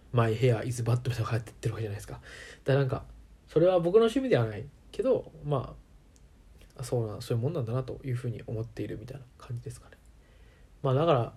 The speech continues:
どっちかっていうと結構今でもね、新しいボイスブログ的な人のを見つけると結構聞いてるんですよね。あんまりTwitterでそれについてポストすることはないんですけど、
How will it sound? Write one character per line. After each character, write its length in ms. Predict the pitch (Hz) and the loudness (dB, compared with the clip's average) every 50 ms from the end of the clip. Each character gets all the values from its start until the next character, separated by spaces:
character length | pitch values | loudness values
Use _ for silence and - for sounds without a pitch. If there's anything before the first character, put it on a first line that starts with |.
| - - | -6 -4
ど 100 | 147 139 | -2 -2
っ 20 | |
ち 80 | - - | 0 0
か 80 | - | 0
っ 40 | 240 | 0
て 60 | 240 | 2
い 40 | 170 | 0
う 20 | |
と 80 | 147 131 | -2 -2
結 180 | 123 - 170 - | -2 -2 0 2
構 80 | 143 | 2
今 180 | 139 165 190 160 | 4 4 4 4
で 80 | 131 | 2
も 120 | 120 107 104 | 2 0 -2
ね、 80 | 104 104 107 | -4 -4 -2
新 140 | - 165 180 | 0 0 0
し 140 | 175 - - 214 208 202 175 | 0 0 -4 -4 -2 -2 -2
い 140 | 120 117 - - - - | -4 -6 -10 -16 -12 -4
ボ 140 | 147 135 135 | 0 0 0
イ 40 | 143 | 0
ス 140 | 143 - 160 | 0 -2 -2
ブ 140 | 151 156 160 | 0 4 4
ロ 80 | 160 | 4
グ 100 | 160 160 | 4 2
的 240 | 156 - 151 - 156 | 0 -2 -4 -2 -2
な 140 | 151 156 151 | 0 0 -2
人 180 | 147 - - | -2 0 0
の 80 | 147 127 | 0 0
を 40 | 110 | 0
見 120 | 110 113 | -2 -6
つ 80 | 117 - | -8 -2
け 120 | - - 127 | 0 2 2
る 100 | 123 123 | 2 0
と 100 | 110 104 | -2 -2
結 200 | - 143 131 - | -2 -2 -2 -2
構 160 | - 113 110 - - - | -6 -8 -8 -10 -14 -8
聞 140 | - - 135 | -2 -2 0
い 40 | 123 | 2
て 100 | - 131 | 2 2
る 120 | 127 117 | 2 0
ん 40 | 104 | -2
で 60 | 104 | -6
す 60 | - | -8
よ 60 | - | -10
ね。 60 | - - | -12 -4
あ 80 | - - | -2 -2
ん 100 | 160 170 | 0 2
ま 100 | 175 170 | 2 4
り 200 | 160 160 151 - - - - - - - - | 4 2 0 -2 -8 -16 -20 -20 -20 -20 -16
Twitter 500 | - - - 165 160 156 - - 160 151 | -4 2 2 2 2 0 2 4 4 6
で 80 | 147 147 | 6 6
そ 100 | 147 - | 4 4
れ 80 | 143 139 | 4 4
に 140 | 143 143 135 | 2 2 2
つ 100 | - 147 | 0 -2
い 60 | 127 | -2
て 100 | - 120 | -2 -6
ポ 140 | - - 123 | -6 -6 -6
ス 80 | 123 | -2
ト 100 | - 131 | -2 -2
す 100 | 120 - | 0 2
る 80 | 131 127 | 0 0
こ 120 | 127 131 | 0 0
と 100 | 117 120 | 0 0
は 60 | 107 | 0
な 80 | 104 107 | -2 -4
い 40 | 107 | -6
ん 60 | 107 | -8
で 80 | 107 107 | -10 -14
す 80 | - | -12
け 100 | - - | -12 -10
ど、 220 | - 113 90 - | -6 -6 -6 -8